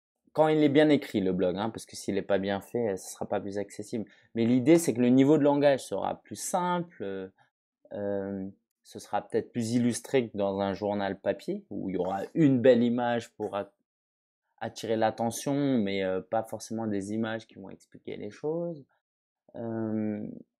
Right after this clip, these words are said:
donc dans ce sens-là, c'est, c'est beaucoup plus intéressant. Et,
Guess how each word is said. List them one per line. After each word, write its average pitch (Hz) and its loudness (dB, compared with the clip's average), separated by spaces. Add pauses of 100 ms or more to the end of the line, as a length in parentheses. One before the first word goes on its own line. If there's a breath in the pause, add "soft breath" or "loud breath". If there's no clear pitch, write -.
(280)
donc 107 -8
dans 113 -4
ce 120 -10
sens-là, 123 -10
c'est, 104 -12
c'est - -16
beaucoup 110 -12
plus 113 -12
intéressant. 117 -14 (600)
Et, 107 -2